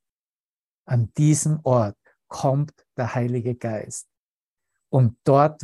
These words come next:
weilt er. Er bleibt auch dort, wenn du vergisst und wenn die Aktivitäten des Körpers wiederkehren, um dein Bewusstsein zu bes-, zu besetzen.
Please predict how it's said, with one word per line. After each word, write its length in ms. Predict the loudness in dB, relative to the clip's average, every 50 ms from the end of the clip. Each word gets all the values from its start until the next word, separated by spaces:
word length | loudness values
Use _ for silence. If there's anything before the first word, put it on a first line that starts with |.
| -6 -2
weilt 460 | 0 2 2 2 2 2 0 -4 -8
er. 320 | -12 -12 -12 -12 -14 -18 _ _ _ _ _ _ _ _ _ _ _ _ _ _ _ _ _ _ _ _ _ _ _ _ _ _ _ _ _ -2
Er 120 | -2 0
bleibt 560 | 0 2 4 4 6 6 4 4 0 -2 -4
auch 220 | -2 0 0 -2 -4 _ 0
dort, 360 | 2 2 2 2 0 -2 -2
wenn 240 | 0 0 0 0 -2
du 160 | -2 -2 -2
vergisst 800 | -2 -4 -6 -6 -6 _ -2 0 2 2 0 -2 -6 -12 -12 _ _ _ _ _ _ -8
und 140 | -6 -4 -4
wenn 180 | -4 -4 -4
die 120 | -4 -4 -6
Aktivitäten 840 | -6 -6 -8 -6 -4 -4 -4 -4 -4 -2 -2 -2 -2 -2 -4 -6
des 200 | -6 -6 -6 -8
Körpers 540 | -6 -4 -4 -4 -4 -4 -10 -10 -10 -12 -10
wiederkehren, 1000 | -8 -4 0 0 2 2 4 2 2 2 -2 -4 -2 -2 -2 -4 -6 -10 -16 -20 _ _ _ _ _ _ _ _ _ _ _ _ _
um 260 | 0 2 2 2 2
dein 260 | 0 0 0 0 0
Bewusstsein 640 | -2 -2 -4 -4 -4 -6 -8 -8 -10 -10 -10 -10 -10
zu 120 | -12 -12 -10
bes-, 360 | -10 -8 -8 -8 -10 -12 -14 -8
zu 160 | -6 -6 -4
besetzen. 720 | -4 -6 -8 -8 -8 -10 -10 -12 -14 -14 -14 -14 -14 -18